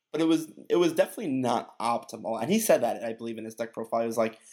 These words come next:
"Yeah, this deck is, like, it's not one hundred percent there, but it just goes to show, like, I played, like, a,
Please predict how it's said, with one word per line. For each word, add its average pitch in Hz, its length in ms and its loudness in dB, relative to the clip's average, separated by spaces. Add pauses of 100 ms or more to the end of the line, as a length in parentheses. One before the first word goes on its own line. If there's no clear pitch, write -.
(180)
"Yeah, 110 140 8
this 127 160 2
deck 123 240 0
is, 110 100 -6
like, 110 220 -6
it's 127 160 -14
not 113 100 -8
one 117 80 -8
hundred 113 200 -12
percent 113 300 -8
there, 113 240 0
but 117 120 -4
it 117 60 -6
just 113 200 -6
goes 117 200 -4
to 113 100 -6
show, 117 200 2
like, 110 140 0
I 104 80 2
played, 110 300 2
like, 101 140 0
a, - 200 0